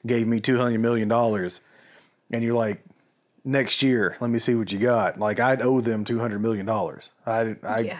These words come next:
Speaker 1: would have nothing to show. Like
Speaker 2: Well, you know, and I, I said this, I kinda touched on this in one of the last episodes where I was talking about in high school I wanted to make a horror movie until I realized how hard it was.
Speaker 1: Mm-hmm.
Speaker 2: And I was like, "You know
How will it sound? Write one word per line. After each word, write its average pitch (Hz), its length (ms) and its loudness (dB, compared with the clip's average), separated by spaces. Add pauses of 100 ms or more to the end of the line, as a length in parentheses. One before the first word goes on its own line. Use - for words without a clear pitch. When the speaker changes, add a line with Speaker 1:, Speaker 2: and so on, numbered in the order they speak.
Speaker 1:
would 123 140 -4
have 113 180 -2
nothing 110 360 -2
to 95 60 -4
show. 92 460 -2
Like 196 200 -4 (120)
Speaker 2:
Well, 370 400 0 (1120)
you 285 100 2
know, 285 160 4
and 254 140 0
I, 233 300 2
I - 20 -8
said 208 260 -8
this, 190 180 -10
I 196 120 -10
kinda 196 340 -10
touched - 320 -10
on 180 140 -6
this 180 260 -12
in 185 200 -10
one 175 100 -8
of 175 60 -12
the 180 80 -8
last 165 300 -6
episodes 175 460 -8
where 180 120 -2
I 175 40 0
was 175 120 -8
talking 180 360 -6
about 175 280 -2
in 190 100 -8
high 180 160 -4
school 190 260 -6
I 185 60 0
wanted 185 280 -6
to 175 60 -18
make 185 160 -8
a 160 60 -8
horror 180 300 -4
movie 269 420 -4 (720)
until 220 240 -2
I 196 80 2
realized 185 460 0
how 175 180 -6
hard 180 260 -4
it 196 80 -6
was. 269 220 -8 (160)
Speaker 1:
Mm-hmm. 147 400 0 (600)
Speaker 2:
And 269 100 -2
I 285 100 2
was 285 80 2
like, 262 220 -4
"You 392 140 -6
know 415 80 -4